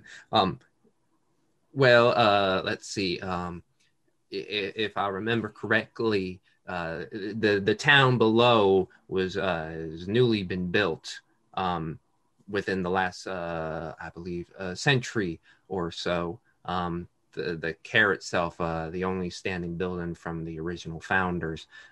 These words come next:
Uh, apparently there was a raid of, um, some orcs coming down from the, uh, the mountains and, uh,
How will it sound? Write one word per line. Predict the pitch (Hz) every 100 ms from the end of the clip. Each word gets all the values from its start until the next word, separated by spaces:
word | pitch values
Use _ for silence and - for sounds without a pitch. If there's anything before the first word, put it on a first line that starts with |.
| -
Uh, | 85 71
apparently | - 98 90 92
there | 90
was | 85 82 82
a | 85 80 80
raid | 107 113 107 95 90 - _ _ -
of, | 87 85 80 -
um, | 90 85 82 82 80 _ _ -
some | - 85
orcs | 107 82 - - -
coming | 107 90 82
down | 90 87 85 80 - _ _ _
from | 90 82 78 78 _ _ _ _ _ _ _ - - -
the, | 85 85 -
uh, | - _ _
the | 90
mountains | 95 - 82 - - _ _ _ 90
and, | 87 85 85 82
uh, | 80 76